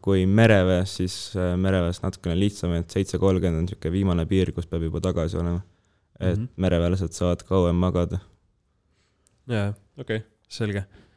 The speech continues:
Speaker 2: Aga noh, väga lahe, et üt-, ütleme niimoodi, et edasise teenistuse jooksul peaksid need igaõhtused, äh,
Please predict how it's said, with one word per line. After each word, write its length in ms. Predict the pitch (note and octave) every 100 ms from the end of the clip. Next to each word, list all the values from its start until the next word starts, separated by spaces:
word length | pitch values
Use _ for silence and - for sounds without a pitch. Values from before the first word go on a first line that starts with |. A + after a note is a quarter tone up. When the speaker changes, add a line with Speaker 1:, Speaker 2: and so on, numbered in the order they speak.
| _ _ _ _ -
Speaker 2:
Aga 160 | A#2 C3
noh, 140 | D#3
väga 160 | E3 E3
lahe, 380 | F3+ B2 F#2 G#2+
et 180 | -
üt-, 220 | C3 C3 -
ütleme 300 | C3 A#2+ B2
niimoodi, 180 | B2 G2+
et 100 | -
edasise 400 | B2+ A#2 G2 G2
teenistuse 400 | G#2 A2 G2 G2+
jooksul 380 | G#2+ G#2 G#2 F#2+
peaksid 300 | G2+ F#2+ G#2
need 140 | G#2 G2
igaõhtused, 640 | A#2 A2 A2+ G2+ G2 F#2
äh, 240 | G2+ G2+